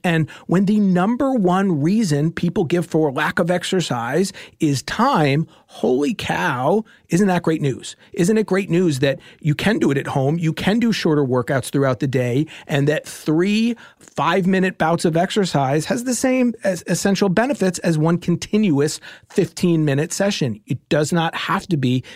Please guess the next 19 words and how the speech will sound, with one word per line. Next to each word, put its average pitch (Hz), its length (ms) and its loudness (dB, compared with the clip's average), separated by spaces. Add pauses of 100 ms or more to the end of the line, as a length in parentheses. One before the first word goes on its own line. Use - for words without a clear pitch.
(120)
continuous, 226 720 0
and 160 220 -2
I 156 160 0
am 180 100 2
living 156 260 2
proof 233 240 0
of 139 120 0
that. - 240 -8 (640)
I've 175 160 2
been 185 100 2
doing 175 220 2
sets 160 300 -2
of 160 100 -2
push-ups, 175 520 -2
as 160 120 2
I've 170 160 0
talked 175 300 -2
about 160 280 0
in 139 200 -2